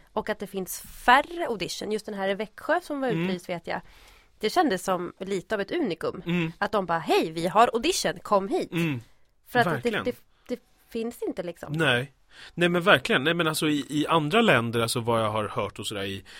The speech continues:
Speaker 2: U S A och England och sådär, d-, där är det ju mycket mer,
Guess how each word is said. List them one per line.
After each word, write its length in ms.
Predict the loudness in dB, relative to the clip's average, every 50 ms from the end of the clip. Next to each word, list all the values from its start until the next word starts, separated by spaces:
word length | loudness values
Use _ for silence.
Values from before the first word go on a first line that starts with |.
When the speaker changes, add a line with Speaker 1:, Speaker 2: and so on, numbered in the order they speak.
| -20 -18 -12
Speaker 2:
U 140 | -10 -6 -4
S 140 | -2 -2 0
A 80 | 0
och 260 | -2 -2 -2 -2 -4 -4
England 420 | -4 -4 -2 -2 -2 0 0 0
och 80 | -2 -2
sådär, 140 | -4 -4 -4 -4 -4
d-, 80 | -2 0
där 140 | 2 2 2
är 40 | 2 0 -2
det 60 | -4
ju 60 | -4 -6
mycket 340 | -8 -8 -8 -6 -4 -4
mer, 320 | -4 -4 -4 -6 -8 -10